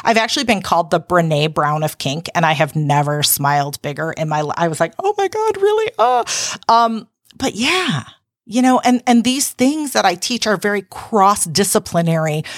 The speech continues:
They're based in psychology, neuroscience, you know, the sociology or group psychology, even fun stuff like improv or gaming principles. And what I do is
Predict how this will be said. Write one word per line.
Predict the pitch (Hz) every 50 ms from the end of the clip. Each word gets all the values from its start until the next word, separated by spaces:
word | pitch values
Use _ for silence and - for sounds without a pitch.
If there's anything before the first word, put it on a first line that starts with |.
| - - - - _ _ - -
They're | 226 214 233
based | 202 208 214 214 220 - -
in | 208 202
psychology, | - 170 175 - - 143 151 151 151 151 160 156
neuroscience, | 151 151 160 151 151 147 156 151 - - 151 147 151 151 151 151 147 147 151 147 151 151 -
you | - -
know, | - _ _ _ _ _ - -
the | 107 92 71 95 - -
sociology | - - - 220 196 180 - - 196 185 175 165 170 165 175 170 151 165
or | 185
group | 175 147 185 185 180
psychology, | - - 175 160 - 170 165 165 165 156 165 170 165 - - - - - - - _
even | - 247 339 370 453 403 - _ -
fun | 202 202 254 294 269
stuff | - - - 127 - - - -
like | 135 139 - - -
improv | - 311 359 - - 196 - - - - - _ _ _ _ _ _ _ - _ -
or | 196 202 170 _ -
gaming | - 240 269 320 330 320 254 208
principles. | - - 165 139 - - - - - - - - - _ _ _ _ - - - - _ - -
And | 247 254 262 254 226 202
what | 180 247 294
I | 392 427 277
do | - - 185 175 165 160 156 156 156 - _
is | - 196 196 196 185 185 190 185 180 - - -